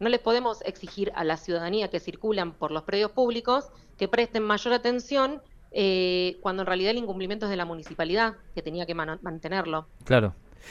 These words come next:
Speaker 2: ¿Se pudo establecer si había mantenimiento? ¿Cuándo fue la última vez que habían controlado el estado, la situación de esos árboles? ¿O, o no quedó asentado
Speaker 1: En e-,
Speaker 2: en este juicio?
Speaker 1: en es-,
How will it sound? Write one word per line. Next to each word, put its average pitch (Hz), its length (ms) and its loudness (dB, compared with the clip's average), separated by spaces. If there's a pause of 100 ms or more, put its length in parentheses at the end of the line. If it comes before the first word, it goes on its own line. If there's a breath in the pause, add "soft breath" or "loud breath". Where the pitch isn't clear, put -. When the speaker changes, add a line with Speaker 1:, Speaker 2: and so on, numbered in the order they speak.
Speaker 2:
¿Se - 160 8
pudo 277 160 10
establecer 151 480 10
si 156 100 8
había 135 160 12
mantenimiento? 123 720 6
¿Cuándo 135 260 8
fue 131 160 6
la 127 60 12
última 127 260 6
vez 127 120 6
que 127 140 8
habían 117 140 8
controlado 117 580 10
el 110 80 10
estado, 135 380 10
la 107 100 8
situación 107 400 2
de 120 60 4
esos 104 260 0
árboles? 143 480 6
¿O, 85 60 2
o 113 320 8
no 123 100 6
quedó 123 200 8
asentado 113 440 6
Speaker 1:
En 113 40 10
e-, - 20 8
Speaker 2:
en 110 60 4
este 110 120 2
juicio? 98 480 0 (120)
Speaker 1:
en 214 200 4
es-, 254 220 0